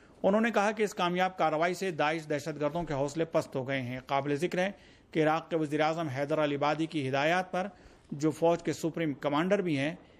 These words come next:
عراق کی عوامی رضاکار فورس اتوار کے روز سے شروع ہونے والی اس کارروائی میں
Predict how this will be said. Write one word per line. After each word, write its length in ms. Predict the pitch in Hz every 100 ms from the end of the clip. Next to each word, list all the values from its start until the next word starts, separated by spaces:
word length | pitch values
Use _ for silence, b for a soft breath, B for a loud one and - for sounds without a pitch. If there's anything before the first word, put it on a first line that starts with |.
| B 143
عراق 300 | 139 135 -
کی 120 | 143
عوامی 300 | 139 147 151
رضاکار 400 | 151 156 156 156
فورس 400 | - 185 185 - b b b
اتوار 380 | 196 185 196 196
کے 140 | 185
روز 180 | 156 147
سے 120 | 156
شروع 200 | 135 170
ہونے 160 | 196 147
والی 220 | 131 135
اس 120 | 135
کارروائی 420 | - 139 139 156 175
میں 160 | 175